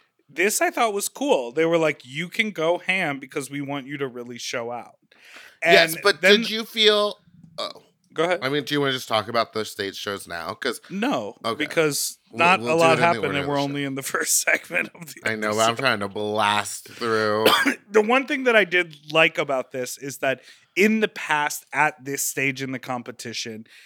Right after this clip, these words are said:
Speaker 1: they basically have to present. And I feel like this really was the most iconic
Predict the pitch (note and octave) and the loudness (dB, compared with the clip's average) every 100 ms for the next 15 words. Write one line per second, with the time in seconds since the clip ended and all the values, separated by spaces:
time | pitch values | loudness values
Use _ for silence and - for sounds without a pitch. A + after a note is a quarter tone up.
0 | - _ B2 D3+ E3 D#3+ E3 D#3 E3+ D#3+ | -20 _ 0 4 4 4 0 0 -4 -2
1 | D3 C#3 C3+ - C3+ C3+ A#2 A#2 A2+ G#2+ | -2 0 -2 -4 -6 -6 -6 -6 -6 -10
2 | - - - - D#3 D3+ C#3 - D#3+ - | -16 -20 -20 -4 2 2 0 -2 -2 0
3 | C4 D#4 - D#3+ D#3+ - - E3 G#3 G#3 | -2 -2 -6 -8 -8 -10 -8 -2 0 -2
4 | F3 D3+ C#3 C#3+ C#3+ D3+ - - - C3 | -4 -2 0 0 4 4 4 -2 -4 -2
5 | C3+ - - C#3+ C3+ C3 - | 0 -2 0 2 2 -2 -8